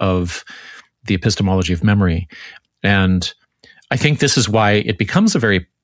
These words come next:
powerful and, uh, popular book within wellness circles, because most people in yoga and other movement practices and other somatic practices, I think, are often taken by this idea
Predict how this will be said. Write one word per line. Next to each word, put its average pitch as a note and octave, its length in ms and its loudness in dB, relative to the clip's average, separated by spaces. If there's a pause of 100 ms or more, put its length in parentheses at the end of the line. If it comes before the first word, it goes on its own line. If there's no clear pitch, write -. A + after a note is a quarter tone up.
(160)
powerful G#2+ 640 0
and, F2+ 480 0 (140)
uh, F2+ 160 -2
popular B2+ 420 -2
book F2+ 240 -4
within F#2 300 -2
wellness F2+ 280 0
circles, - 460 -4
because - 560 -2 (1300)
most B2 600 2
people A2 360 0
in F#2+ 640 0
yoga F#2 640 0 (100)
and F2+ 500 -2 (140)
other G2 180 0
movement F#2+ 380 -2
practices F#2 640 -4
and F#2+ 100 -4
other F#2 160 -2
somatic F2 360 -4
practices, F2+ 560 -6 (920)
I C#3 80 -2
think, G#3+ 300 -2 (120)
are D#3 260 2
often B2+ 640 2
taken B2 340 -2
by F#2+ 120 0
this G2 180 -2
idea G2 640 -4